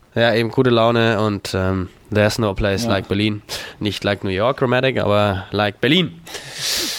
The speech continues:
Speaker 1: In dieser Hinsicht,
Speaker 2: Okay, Leute.
Speaker 1: in diesem Rahmen.
Speaker 2: In
Speaker 1: Genießt
Speaker 2: diesem Sinne.
Speaker 1: die gute Laune, das gute Wetter.
Speaker 2: Yes. Viel schönes Wochenende. Ach, das Wochenende ist ja dann schon vorbei. Schönen Sonntag euch noch.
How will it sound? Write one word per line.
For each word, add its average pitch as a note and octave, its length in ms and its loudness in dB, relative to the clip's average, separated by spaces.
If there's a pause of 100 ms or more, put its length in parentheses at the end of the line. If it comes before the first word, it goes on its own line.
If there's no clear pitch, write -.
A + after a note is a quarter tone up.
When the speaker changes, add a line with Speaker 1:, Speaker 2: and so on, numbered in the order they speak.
(120)
Speaker 1:
In D3 100 2
dieser D3 240 6
Hinsicht, C#3+ 340 4
Speaker 2:
Okay, F#3 200 6
Leute. G3 260 6
Speaker 1:
in E3+ 60 8
diesem D3+ 240 6 (280)
Rahmen. D3+ 520 2 (1500)
Speaker 2:
In - 60 -8 (720)
Speaker 1:
Genießt D3 360 4
Speaker 2:
diesem E3+ 80 2
Sinne. F#3 420 2 (280)
Speaker 1:
die C3+ 80 0
gute C#3 180 6
Laune, C3+ 240 4
das C3 100 -8
gute C3 180 4
Wetter. G3 260 4 (880)
Speaker 2:
Yes. B2+ 600 -4 (220)
Viel C#3 320 -4
schönes C#3+ 340 0
Wochenende. C#3 540 0
Ach, C#3+ 180 -2
das C#3 140 -8
Wochenende D#3+ 220 0
ist C3+ 60 -4
ja D3 60 -2
dann C#3 200 0
schon C3 160 -8
vorbei. C3 400 2 (260)
Schönen D3 240 2
Sonntag C#3 400 2
euch G#2+ 180 -6
noch. G#2 220 -6